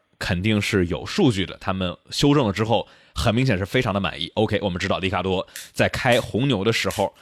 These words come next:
这个速度保到位了。但问题是，这下半个赛季他开的不是红牛，他开的是小牛啊。我们也是看到了，至少看起来，小牛这辆车，你这个该加油了啊。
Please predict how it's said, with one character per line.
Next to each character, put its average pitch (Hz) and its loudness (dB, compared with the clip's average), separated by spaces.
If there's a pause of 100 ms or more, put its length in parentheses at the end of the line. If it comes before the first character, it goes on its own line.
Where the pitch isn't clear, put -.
(200)
这 104 2
个 90 2
速 123 2
度 98 -2 (100)
保 82 -2
到 90 0
位 92 0
了。 - -6 (300)
但 277 6
问 311 4
题 120 2
是， 131 2
这 180 4
下 180 2
半 156 4
个 147 0
赛 156 2
季 120 -2
他 127 0
开 147 -2
的 139 0
不 101 -6
是 - -2
红 95 -8
牛， 90 -6
他 101 -2
开 190 -2
的 196 -2
是 196 4
小 - -2 (120)
牛 82 -6
啊。 104 0
我 90 -2
们 104 0
也 139 2
是 104 -2
看 175 0
到 101 4
了， 82 -2 (380)
至 190 0
少 156 4
看 - 4
起 139 -2
来， 69 -8 (260)
小 104 4
牛 107 4
这 151 4
辆 135 6
车， 131 0
你 92 -8
这 92 0
个 82 0
该 90 -4
加 87 -2
油 85 -4
了 82 -2
啊。 80 -8